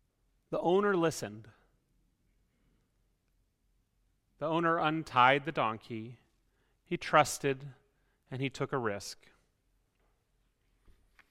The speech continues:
Friends, the invitation to us today is to do likewise,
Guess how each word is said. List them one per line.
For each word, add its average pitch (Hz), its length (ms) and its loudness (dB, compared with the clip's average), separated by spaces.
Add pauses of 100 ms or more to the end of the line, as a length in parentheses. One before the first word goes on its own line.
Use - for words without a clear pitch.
(500)
Friends, 165 300 2
the 165 100 2
invitation 160 640 -2
to 165 140 -8
us 135 280 0
today 110 500 -4
is 104 200 -4
to - 160 -14
do 123 240 -6
likewise, 117 880 2